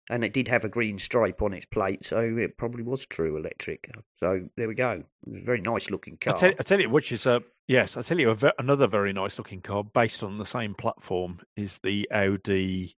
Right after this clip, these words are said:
Speaker 2: G T X, uh, e-tron G T X. That's a really nice looking car.
Speaker 1: So
Speaker 2: As I, as I said on the, uh, I've done a little bit of a video on it, and I said, uh, uh, "And here's another car I can't afford." <laughs>
Speaker 1: <laughs>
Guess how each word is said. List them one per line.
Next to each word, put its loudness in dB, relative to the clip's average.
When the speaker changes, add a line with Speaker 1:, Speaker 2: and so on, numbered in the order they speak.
Speaker 2:
G -2
T -2
X, -6
uh, 4
e-tron 0
G -4
T -6
X. -10
That's 0
a 0
really -4
nice -8
looking -14
car. -6
Speaker 1:
So -6
Speaker 2:
As 6
I, 8
as 6
I 8
said 0
on -2
the, -2
uh, 0
I've 2
done 4
a -2
little -4
bit -2
of -2
a 0
video 0
on -2
it, -6
and -8
I -10
said, -2
uh, -2
uh, 2
"And -4
here's 0
another 2
car -2
I -2
can't -4
afford." -10
<laughs> -
Speaker 1:
<laughs> 2